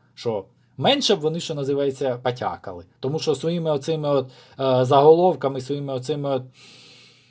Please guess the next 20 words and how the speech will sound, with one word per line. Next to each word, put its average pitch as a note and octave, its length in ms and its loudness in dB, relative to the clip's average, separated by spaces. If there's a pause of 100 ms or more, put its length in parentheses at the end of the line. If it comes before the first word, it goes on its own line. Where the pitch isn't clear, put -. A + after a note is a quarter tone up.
(240)
м, B2 460 -10 (400)
ну, C3+ 160 -6
промовчу, B2+ 600 -2
своїми D3+ 340 0
оцими C#3 320 0
заголовками, D3 800 4
да, G#3 200 6
вони D#3+ 260 -2
якраз F#3 440 0
вір-, F3+ 340 2
ймовірність G3 680 4
цієї E3+ 180 0
події G3 520 -2
і - 20 -6
збільшують, B2+ 680 -6
притягують F#2+ 800 0
її F#2 120 -18
сюди. F#2+ 360 -16 (580)
Ну, C#3+ 220 -4
відповідно, A3 640 2